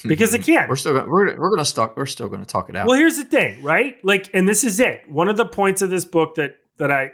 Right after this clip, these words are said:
Speaker 1: that I found and agreed with a lot of the other reviews that I had read with was, I found myself thinking, right? I found myself actively thinking about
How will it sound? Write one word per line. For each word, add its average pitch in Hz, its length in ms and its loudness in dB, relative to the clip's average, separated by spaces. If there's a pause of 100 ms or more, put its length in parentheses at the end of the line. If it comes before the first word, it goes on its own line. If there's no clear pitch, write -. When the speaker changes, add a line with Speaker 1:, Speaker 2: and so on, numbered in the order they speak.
Speaker 1:
that 139 120 -2
I 143 160 4
found 151 320 0
and 143 120 -6
agreed 131 340 -4
with 147 160 -4
a 147 40 -2
lot 131 220 2
of 123 140 -4
the 131 120 -4
other 139 160 -2
reviews 131 520 -6
that 175 120 0
I 120 120 2
had 117 180 -2
read 151 220 2
with 127 240 -2
was, 123 360 0 (400)
I 170 120 0
found 180 360 0
myself 185 520 0
thinking, 131 360 -6 (240)
right? 147 200 2
I 147 80 2
found 165 260 0
myself 165 500 0 (120)
actively 156 560 2
thinking 151 540 -8
about 131 400 0